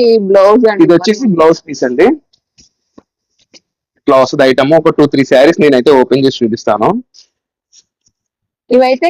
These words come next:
Speaker 1: కస్టమైజేషన్ కూడా చేపించుకోవచ్చు అండి. ఫ్రాక్స్
Speaker 2: పళ్ళు.
Speaker 1: గా, లెహంగాస్ కి అట్లా కూడా యూజ్ చేసుకోవచ్చు. సింపుల్ గా బాగుంటుంది. ఇది వచ్చి పళ్ళు, ఇక ఇదంతా శారీ అండి. ఇది cow pattern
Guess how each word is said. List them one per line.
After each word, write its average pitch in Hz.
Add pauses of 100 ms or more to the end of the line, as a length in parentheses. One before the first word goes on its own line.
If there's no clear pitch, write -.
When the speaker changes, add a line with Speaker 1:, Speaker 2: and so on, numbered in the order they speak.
Speaker 1:
కస్టమైజేషన్ 294
కూడా 294
చేపించుకోవచ్చు 262
అండి. 262 (200)
ఫ్రాక్స్ 247
Speaker 2:
పళ్ళు. 247
Speaker 1:
గా, 240 (180)
లెహంగాస్ 233
కి 220 (120)
అట్లా 262
కూడా 320
యూజ్ 247
చేసుకోవచ్చు. 240 (120)
సింపుల్ 240
గా 330 (180)
బాగుంటుంది. 220 (120)
ఇది 262
వచ్చి - (220)
పళ్ళు, 240 (120)
ఇక 254
ఇదంతా 226 (160)
శారీ 233
అండి. 233 (1300)
ఇది 349 (140)
cow 294 (120)
pattern 320